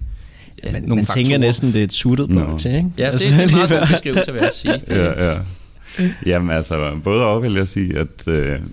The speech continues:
Speaker 3: og det er det jo faktisk en konference i, sådan i ak-, generel, øh, finansiering. Øhm, så folk kan jo skri-, have skrevet ind for alt muligt. Og det er også rigtigt, at mange har kigget på E S G,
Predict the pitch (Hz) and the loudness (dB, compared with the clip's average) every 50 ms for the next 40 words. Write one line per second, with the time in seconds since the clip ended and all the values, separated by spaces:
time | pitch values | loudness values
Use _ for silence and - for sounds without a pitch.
0 | - - - 80 76 - 98 104 104 107 92 76 82 82 82 - 92 82 76 - | -12 -10 -8 -6 -4 -2 -2 0 0 0 0 -2 -4 -6 -6 -6 -6 -8 -6 -8
1 | 82 76 82 78 78 82 80 78 - 87 78 76 - - - - - - - 82 | -8 -8 -8 -8 -6 -6 -6 -4 -4 -4 -2 -2 -4 -6 -8 -12 -10 -6 -4 -4
2 | 73 73 73 80 78 - - - - - - - - 87 80 76 - 85 90 104 | -2 -2 -4 -4 -6 -8 -12 -18 -20 -20 -20 -10 -6 -6 -4 -4 -2 -2 -4 -4
3 | 117 98 - - - - 80 76 76 71 - - - 73 73 73 - - 82 76 | -4 -10 -14 -16 -14 -12 -10 -10 -10 -12 -10 -8 -8 -6 -6 -8 -8 -10 -10 -8
4 | 76 73 73 76 85 - - 80 78 71 69 67 71 71 - - - - 90 78 | -6 -6 -8 -8 -10 -14 -12 -10 -8 -8 -8 -8 -8 -10 -12 -12 -10 -8 -8 -6
5 | - 87 80 - - 76 71 69 - - 50 50 82 76 67 - 78 78 78 76 | -4 -6 -6 -4 -6 -6 -6 -6 -8 -10 -10 -8 -8 -8 -8 -6 -4 -4 -2 -2
6 | 76 73 - 76 76 78 87 90 85 80 80 80 78 - - - - - - - | -4 -4 -6 -6 -8 -6 -4 -4 -4 -4 -4 -4 -6 -8 -14 -20 -20 -20 -20 -16
7 | - - - 87 90 85 85 - - 90 80 85 80 73 71 76 90 98 101 95 | -10 -6 -4 -2 0 0 0 -2 -2 -4 -2 -4 -4 -4 -4 -4 -4 -4 -6 -6
8 | - 98 90 95 95 - - 87 78 73 76 69 - 73 76 - - | -8 -6 -6 -6 -6 -4 -4 -4 -4 -4 -4 -4 -6 -6 -8 -6 -4